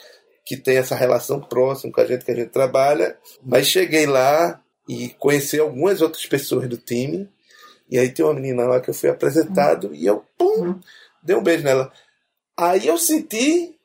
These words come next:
que eu tinha feito merda. Eu tinha feito alguma coisa errada. Porque ela ficou com os olhos arregalados. Mas pra mim era uma, uma, todas as outras pessoas ali, a gente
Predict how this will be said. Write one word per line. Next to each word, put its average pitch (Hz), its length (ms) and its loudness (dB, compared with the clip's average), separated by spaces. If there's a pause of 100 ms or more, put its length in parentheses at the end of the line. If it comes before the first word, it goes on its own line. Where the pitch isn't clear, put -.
(280)
que - 60 -6
eu 208 100 0
tinha - 160 -2
feito 330 460 -2
merda. 139 480 -2 (560)
Eu 170 100 0
tinha 196 140 2
feito 190 260 -2
alguma 214 280 0
coisa 233 240 -2
errada. 147 480 0 (400)
Porque 151 180 0
ela 269 160 2
ficou 269 460 -4
com 285 120 -2
os - 140 0
olhos 247 160 2
arregalados. 233 760 2
Mas 240 240 0
pra 277 300 0
mim 277 280 0
era 294 220 2
uma, 208 300 2
uma, 185 480 0
todas 320 340 0
as 247 140 2
outras 190 300 -2
pessoas 156 520 0
ali, 151 380 0
a - 60 2
gente 254 320 -6